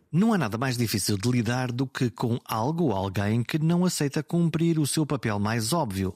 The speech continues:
o papel que nós esperamos delas. Neste caso, convidar um contador de histórias que se recusa a contá-las,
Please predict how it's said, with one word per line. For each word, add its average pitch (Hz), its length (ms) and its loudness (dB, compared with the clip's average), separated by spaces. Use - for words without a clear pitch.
o 196 80 -4
papel 185 300 -2
que 156 340 2
nós 107 200 0
esperamos 92 420 -4
delas. 92 380 -2
Neste 185 240 0
caso, 185 260 -2
convidar 104 360 0
um 104 60 -2
contador 104 400 -2
de - 60 -8
histórias 110 480 -2
que - 120 -8
se - 120 -4
recusa 107 400 -2
a 98 40 -2
contá-las, 160 640 0